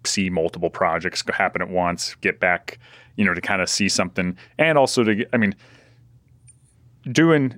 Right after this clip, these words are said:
like, f-, full stop, the lab, uh, great place to work.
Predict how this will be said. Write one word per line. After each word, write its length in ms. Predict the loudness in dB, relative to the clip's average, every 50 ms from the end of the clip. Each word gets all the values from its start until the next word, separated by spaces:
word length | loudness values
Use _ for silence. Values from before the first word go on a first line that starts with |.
| -2 0
like, 180 | 0 0 0 -2 -10 -20 -20
f-, 240 | -20 -20 -20 -20 -20 -20
full 280 | -6 2 6 6 6 6
stop, 460 | 4 4 4 4 4 4 2 0 -2
the 80 | 0
lab, 500 | 2 2 4 4 4 4 4 2 0 -6 -6 -2 0
uh, 300 | 2 4 4 2 2 0 -4 -12 _ -6
great 300 | 0 2 2 2 2 0
place 240 | 0 0 0 0 -2
to 100 | 0 2
work. 500 | 4 4 4 4 2 -2 -6 -14 -20